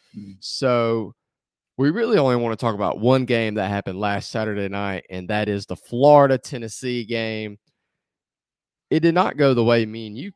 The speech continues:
Speaker 2: kind of thought it would go, but it
Speaker 1: Sure.
Speaker 2: did go the way we wanted to go in our hearts.
Speaker 1: Mm-hmm.
Speaker 2: So with that being said, talk about this Florida game. Uh, what were some things that maybe happened that,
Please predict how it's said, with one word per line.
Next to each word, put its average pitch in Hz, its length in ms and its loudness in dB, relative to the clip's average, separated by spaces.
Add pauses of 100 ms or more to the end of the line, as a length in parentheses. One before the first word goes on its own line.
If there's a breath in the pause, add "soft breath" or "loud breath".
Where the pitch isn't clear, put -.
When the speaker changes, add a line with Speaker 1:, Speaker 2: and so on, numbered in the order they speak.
Speaker 2:
kind 95 240 -12
of 76 80 -18 (120)
thought 78 280 -10
it 80 80 -8
would 80 220 -12
go, 92 520 -6 (500)
but 101 160 -6
it 107 100 -4
Speaker 1:
Sure. 107 60 -10
Speaker 2:
did 151 200 0
go 135 240 -2
the 120 100 -4
way 120 400 0
we 117 220 -4
wanted 113 380 -10
to 104 40 -12
go 98 220 -6
in 95 80 -10
our 92 160 -12
hearts. - 640 -16 (420)
Speaker 1:
Mm-hmm. 101 300 -12
Speaker 2:
So 98 640 -2
with 104 140 -8
that 139 220 2
being 135 240 -4
said, 117 600 -2 (100)
talk 170 240 -4
about 139 260 2
this 120 180 -6
Florida 123 380 -6
game. 117 480 -8 (400)
Uh, 107 380 -8 (720)
what 123 300 0
were 151 80 -8
some 139 220 -10
things 139 320 -4
that 104 160 -6
maybe 143 320 -4
happened 143 420 -6
that, 107 460 -10